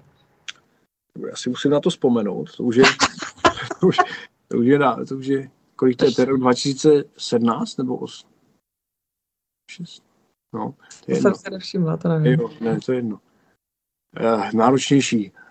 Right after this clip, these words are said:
Speaker 1: No to byl vlastně jeden takový z prvních mojich nějakých jako hraných věcí, protože já jsem předtím většinou dělal dokumenty.
Speaker 2: Aha.
Speaker 1: A to si myslím, že bylo ještě před, před Lajnou tohle. A nebo nějak průběhem Lajny. No to je jedno.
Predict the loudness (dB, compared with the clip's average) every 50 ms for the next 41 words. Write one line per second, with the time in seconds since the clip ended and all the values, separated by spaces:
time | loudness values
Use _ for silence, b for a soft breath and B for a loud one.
0 | b -10 -4 -2 0 2 4 4 4 4 4 4 4 4 4 4 4 4 2 2
1 | 4 4 4 4 2 0 -2 -2 2 4 4 4 4 6 6 6 6 4 2 2
2 | 2 2 2 2 0 -2 0 0 2 4 4 4 6 6 4 4 2 2 2 2
3 | 2 2 2 0 0 0 2 2 2 2 2 0 -2 -4 -4 -8 -6 -4 -2 -2
4 | -2 -2 0 0 2 4 4 6 6 4 4 2 2 2 2 2 0 -2 -6 -10
5 | -14 -16 -20 _ _ _ _ 0 2 4 4 2 2 -2 -8 _ _ _ -18 -18
6 | -16 -18 -20 -20 _ _ _ _ _ _ _ -2 0 0 0 -2 -2 0 0 0
7 | 2 2 2 2 4 4 4 4 4 2 0 -2 0 0 -2 -2 -2 -8 _ _
8 | _ -8 -4 -2 0 0 0 0 0 -2 -4 -10 -12 -16 -16 -16 -16 -18 _ _
9 | _ _ _ _ -10 -8 -8 -6 -4 -2 -2 -2 -2 -4 -6 -6 -8 -8 -6 -6
10 | -4 -2 -2 -2 -2 0 0 0 -2 -2 -4 -4 -6 -10 _ _ _ _ _ _
11 | _ _ _ _ _ _ _ _ _ -4 2 4 6 6 6 4 0 -2